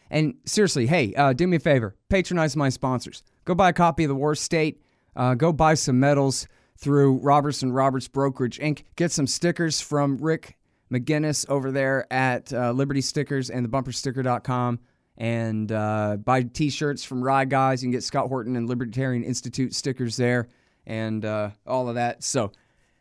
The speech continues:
yeah, it's good when my sponsors feel like they're making money because they sponsor my show. Do you get how that goes? And then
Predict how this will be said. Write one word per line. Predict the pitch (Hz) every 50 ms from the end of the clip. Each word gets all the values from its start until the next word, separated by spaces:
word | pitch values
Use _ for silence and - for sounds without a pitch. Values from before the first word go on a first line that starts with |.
| _ _ _ _ _
yeah, | - 175 190 160 117 101 -
it's | - 156 170 - -
good | - 190 196 202 196 185
when | 156 139 156 156 151 151
my | 147 151 160 165
sponsors | - - - 165 170 175 151 - 147 131 113 -
feel | - 143 139 131
like | 135 135 127 127
they're | 151 139 139 139
making | 135 135 135 135 135 131 123
money | 123 135 139 135 135
because | 123 123 120 - - 123 113 107
they | 127 120
sponsor | 117 - - 131 127 127 120 - 131
my | 120 117 113
show. | 107 - - 139 135 127 117 101
Do | 92 - -
you | 110 107
get | 98 107 123 123 123 - -
how | 131 127
that | 123 123 123 127 - -
goes? | 123 139 135 135 135 123
And | 123 117
then | 120 113